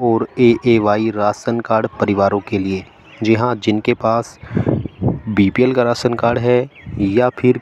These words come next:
केंद्र सरकार के द्वारा जारी किया गया एएवाई कार्ड है, यानी कि अगर आप एक गरीब परिवार से हैं तो आप, आप इस वीडियो को अंत तक देख लें, क्योंकि भी सरकारी आदेश जारी किया गया है। पाँच नया राशन आपको मिलेगा इसी माह अप्रैल से,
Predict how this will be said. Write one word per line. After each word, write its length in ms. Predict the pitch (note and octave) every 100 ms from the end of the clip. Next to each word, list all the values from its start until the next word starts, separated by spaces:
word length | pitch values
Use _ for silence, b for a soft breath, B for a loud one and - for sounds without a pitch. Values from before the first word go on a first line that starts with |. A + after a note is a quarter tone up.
| -
केंद्र 320 | A2 A#2+ C#3+
सरकार 420 | - - A2 A2
के 160 | A2+ A#2
द्वारा 320 | A2 G#2 G#2+
जारी 320 | G2+ G2+ G#2
किया 220 | G#2+ A2 G#2+
गया 280 | G#2+ G#2 G#2+ - B B B -
एएवाई 800 | B2 B2+ - A#2 A2 G#2 G#2 A2 A#2 - - A2
कार्ड 240 | - G#2 F#2+
है, 180 | F#2 F#2+ - - - -
यानी 260 | A2 A2 A#2+
कि 140 | C3+
अगर 240 | A#2 G#2 A2+
आप 200 | G#2+ A2
एक 140 | A2
गरीब 260 | G#2 G#2 A2 -
परिवार 420 | G#2 G2+ G#2 B2
से 140 | - B2+
हैं 280 | B2+ C3 C#3+ B B B -
तो 80 | A2+
आप, 200 | A2 A2+
आप 240 | A2 A2+ - A2+
इस 140 | - -
वीडियो 220 | G#2 B2
को 120 | C3+
अंत 180 | A#2 A2+
तक 100 | A#2+
देख 280 | A#2 A2 A2
लें, 80 | C3
क्योंकि 180 | B2+ B2+
भी 100 | C3
सरकारी 600 | - A2 G#2+ B2 B2 C3
आदेश 360 | G#2+ G#2+ A#2 G#2+
जारी 220 | G#2 G2+
किया 200 | G2+ G#2
गया 220 | G#2+ A2
है। 200 | A2 A2+ A#2+ B B B -
पाँच 420 | - B2 C3 C3+ A#2+
नया 360 | G2 G#2 B2+
राशन 400 | B2+ A2 - A2+
आपको 300 | G2+ G2+ -
मिलेगा 380 | G#2+ G2+ A2 A2+
इसी 320 | A2 G#2+ - G#2+
माह 240 | G2+ G2
अप्रैल 560 | G#2+ A2 - G#2+ A#2 C3+
से, 300 | - B2+